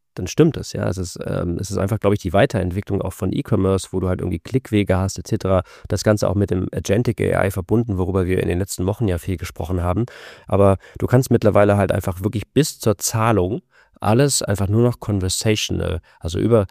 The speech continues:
Spracheingabe halt irgendwie machen, ohne dass du auch nur eine einzige Sekunde auf dem eigentlichen Interface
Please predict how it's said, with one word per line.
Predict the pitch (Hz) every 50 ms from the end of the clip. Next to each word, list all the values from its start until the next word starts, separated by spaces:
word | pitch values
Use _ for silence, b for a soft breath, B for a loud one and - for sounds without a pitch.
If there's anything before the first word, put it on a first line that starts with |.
| b b -
Spracheingabe | - - - - 92 95 98 107 107 - - - - 98 98 95 90 90 90 90 90 90 87
halt | 90 87 -
irgendwie | - - 90 87 90 87
machen, | 90 92 101 110 -
ohne | - 101 123 135
dass | 117 107 -
du | - - 95
auch | - - 87
nur | 95 - - -
eine | - - 98 98 -
einzige | - 107 156 - 139 113 107
Sekunde | 92 - - - 127 127 117 85
auf | 87 -
dem | 98 87 -
eigentlichen | - 85 107 143 143 120 107 - 107
Interface | - - 110 135 - 113 - - 113 101 104 104 - -